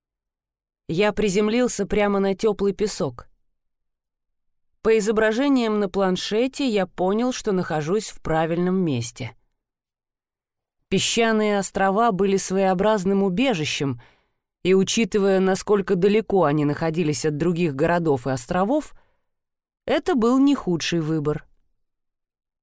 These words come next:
Проходящие мимо смертные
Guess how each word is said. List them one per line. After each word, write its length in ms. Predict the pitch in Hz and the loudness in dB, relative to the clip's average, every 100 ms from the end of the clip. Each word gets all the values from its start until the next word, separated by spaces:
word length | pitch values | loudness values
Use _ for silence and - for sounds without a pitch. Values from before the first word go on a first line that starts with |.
| _ _ _ _ _ _ _ _ | _ _ _ _ _ _ _ _
Проходящие 720 | 170 175 190 175 185 - 196 | -4 0 2 2 0 0 0
мимо 240 | 185 190 185 | 2 2 0
смертные 680 | - 233 247 - 165 147 | 0 0 0 -2 -2 -2